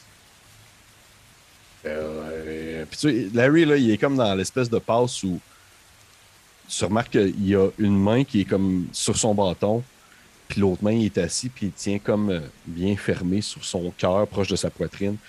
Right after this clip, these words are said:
une espèce de petite bouteille de fort, là, qu'il garde, là, puis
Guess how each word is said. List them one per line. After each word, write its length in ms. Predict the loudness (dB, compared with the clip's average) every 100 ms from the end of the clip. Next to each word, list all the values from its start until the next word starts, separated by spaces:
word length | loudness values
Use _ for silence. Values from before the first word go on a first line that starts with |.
| -20 -20 -18 -8
une 100 | -6
espèce 260 | -4 -4
de 80 | -4
petite 460 | -2 -4 -4 -8 -8
bouteille 460 | -14 -4 0 0
de 120 | 0
fort, 400 | -2 -2 0 0
là, 100 | -2 -6
qu'il 160 | -10 -2
garde, 320 | 0 0 -2
là, 80 | -4
puis 220 | -4